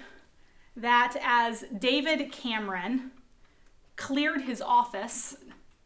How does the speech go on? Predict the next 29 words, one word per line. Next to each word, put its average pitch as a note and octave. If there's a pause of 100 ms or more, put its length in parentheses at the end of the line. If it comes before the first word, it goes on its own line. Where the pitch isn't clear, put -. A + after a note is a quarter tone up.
(680)
in A3
two C#4
thousand B3
sixteen G#3
on G#3
his G#3
last G#3+
day A3+
as A3
Prime A3
Minister G#3+
of G3
the G3+
United G3+
Kingdom, G3+ (1600)
that B3
he B3+
left D#4
on E4+
his C4
desk - (100)
there F#3 (640)
three D4 (220)
envelopes A3 (260)
for A3+
his A#3
successor, G3 (260)
Theresa G3+
May. F3+